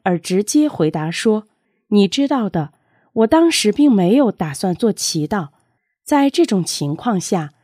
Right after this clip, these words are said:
我们知道极端糟糕的事情即将发生，我们甚至可以断定，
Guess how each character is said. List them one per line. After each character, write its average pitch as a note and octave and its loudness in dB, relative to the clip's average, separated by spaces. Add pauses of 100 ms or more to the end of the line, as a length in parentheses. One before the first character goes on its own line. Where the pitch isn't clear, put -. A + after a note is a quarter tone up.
(340)
我 G#3+ 2
们 G3 2
知 D#4 0
道 G3 -2 (260)
极 G3+ 0
端 G#3 2
糟 C#4+ -2
糕 C4+ -2
的 F#3 0
事 F#3+ 0
情 F#3 -2
即 E3+ -2
将 B3 0
发 F3 -4
生， F3 -2 (640)
我 G3+ 0
们 F3+ 2
甚 C4 2
至 G3+ -2
可 - -4
以 E3+ 0
断 G3+ 0
定， F3+ 0